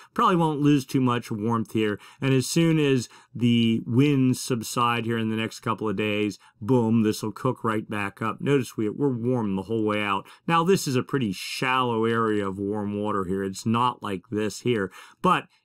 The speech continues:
it can fuel storm development. But my guess is the first couple of cold fronts that come through will really mix this up, and then it won't be so obvious. But this cool patch here,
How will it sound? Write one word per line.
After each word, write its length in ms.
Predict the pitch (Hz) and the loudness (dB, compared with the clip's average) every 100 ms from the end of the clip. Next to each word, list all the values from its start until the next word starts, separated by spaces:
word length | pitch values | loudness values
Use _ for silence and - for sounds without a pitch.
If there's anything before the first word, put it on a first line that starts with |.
| - | -2
it 240 | 202 - | -2 -2
can 400 | - 156 151 151 | -2 -2 0 -2
fuel 400 | 131 135 131 127 | -2 2 2 0
storm 480 | 123 - 127 123 123 | -4 -2 0 0 0
development. 720 | 110 107 101 98 98 98 95 - _ _ | -2 -2 -2 -6 -6 -6 -8 -14 _ _
But 240 | 117 117 - | -4 -4 -2
my 200 | 127 123 | -2 0
guess 360 | 120 113 - | 0 -2 -2
is 160 | 120 98 | -4 -2
the 80 | 110 | -4
first 320 | 127 113 - | -2 -2 -2
couple 240 | 120 - | -6 -4
of 80 | 107 | -6
cold 280 | - 110 98 | -4 -6 -6
fronts 300 | 110 98 - | -6 -6 -10
that 120 | - | -8
come 280 | 107 104 95 | -4 -4 -2
through 220 | 104 98 | -2 -2
will 140 | 92 | 0
really 280 | 95 117 104 | -2 -2 -2
mix 340 | 101 104 - - | -2 -4 -8 -8
this 220 | 98 - | -8 -4
up, 220 | 95 90 - - _ | -6 -6 -14 -20 _
and 220 | 117 110 | -2 0
then 280 | 113 110 95 - | 0 0 -4 -6
it 140 | 120 110 | -6 -4
won't 220 | 107 107 | -4 -4
be 120 | 101 | -6
so 240 | - 101 | -4 -2
obvious. 520 | 92 101 95 90 82 - _ | 0 -2 -2 -8 -10 -16 _
But 240 | - 160 - _ _ _ _ | 0 0 0 _ _ _ _
this 320 | 101 139 147 - | 2 2 2 -2
cool 340 | - 190 175 | 0 2 2
patch 360 | 165 160 143 - | 2 0 -2 0
here, 320 | 165 165 | 2 2